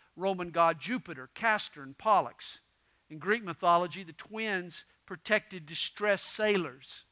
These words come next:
Paul and his crew, though, knew better. They had learned firsthand that it wasn't twins that protected them, it was God's only Son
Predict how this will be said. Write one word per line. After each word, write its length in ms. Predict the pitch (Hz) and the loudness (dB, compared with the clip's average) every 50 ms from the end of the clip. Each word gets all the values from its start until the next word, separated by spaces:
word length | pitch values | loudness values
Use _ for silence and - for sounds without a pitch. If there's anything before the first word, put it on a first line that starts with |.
| _ _ _ _ _ _ _ _ _ _ _ _ _ _ _ _ _ _ | _ _ _ _ _ _ _ _ _ _ _ _ _ _ _ _ _ _
Paul 280 | - 190 202 208 196 185 | -2 2 2 4 4 2
and 100 | 170 151 | -2 -4
his 200 | 170 196 190 - | -6 -6 -6 -6
crew, 300 | - - - 170 151 147 | -8 -10 -12 -12 -12 -10
though, 180 | 139 147 143 143 | -10 -10 -10 -10
knew 200 | 151 165 180 170 | -10 -10 -12 -10
better. 460 | 139 139 135 135 131 135 139 143 131 _ _ _ _ _ _ _ | -8 -8 -8 -8 -8 -10 -14 -14 -16 _ _ _ _ _ _ _
They 120 | - 170 170 | -8 -6 -6
had 140 | 170 165 | -6 -6
learned 280 | 160 156 160 156 151 143 | -4 -4 -4 -4 -6 -8
firsthand 720 | - - 170 156 - - - - 185 220 226 165 135 139 131 _ _ _ _ _ _ _ _ _ _ _ | -10 -12 -12 -10 -10 -14 -14 -14 -12 -12 -12 -12 -14 -16 _ _ _ _ _ _ _ _ _ _ _ _
that 100 | - 143 | -16 -16
it 100 | 143 151 | -14 -10
wasn't 420 | 156 185 208 170 156 143 _ _ | -6 -6 -6 -6 -8 -16 _ _
twins 540 | - - 208 240 285 285 220 170 156 151 - | -18 -12 -8 -6 -4 -4 -4 -4 -6 -10 -14
that 160 | - 151 - | -18 -20 -18
protected 520 | - 143 - _ 170 151 143 - - 143 143 | -20 -20 -18 _ -12 -12 -12 -12 -16 -16 -16
them, 140 | 160 165 - _ _ _ _ | -16 -16 -18 _ _ _ _
it 120 | - 165 170 | -18 -16 -14
was 180 | 165 160 151 | -12 -14 -12
God's 420 | 135 160 160 160 156 156 156 151 - - _ - | -4 -2 0 2 2 2 0 -4 -10 -18 _ -6
only 480 | 190 233 254 240 202 170 156 147 139 | -6 -4 -4 -6 -6 -8 -8 -10 -12
Son 600 | - - - - 147 139 131 131 127 127 123 123 | -14 -16 -16 -16 -14 -14 -14 -16 -16 -18 -20 -20